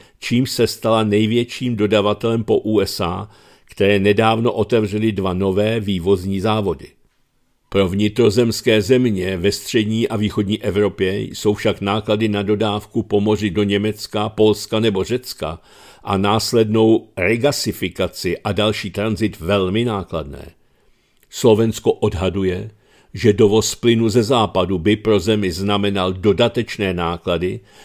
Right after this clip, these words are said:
ve výši sto sedma sedmdesáti milionů eur. A na to předchozí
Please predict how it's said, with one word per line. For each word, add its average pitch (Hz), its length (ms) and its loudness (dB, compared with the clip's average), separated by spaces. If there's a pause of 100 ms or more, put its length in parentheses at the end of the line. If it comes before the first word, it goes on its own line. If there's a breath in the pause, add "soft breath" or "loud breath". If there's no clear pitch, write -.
(120)
ve 98 220 4
výši 107 480 -2
sto - 360 0
sedma 131 420 2
sedmdesáti 107 960 0
milionů 95 800 -2 (140)
eur. 73 320 -8 (3500)
A 107 100 2
na 113 160 4
to 120 180 4
předchozí 98 840 2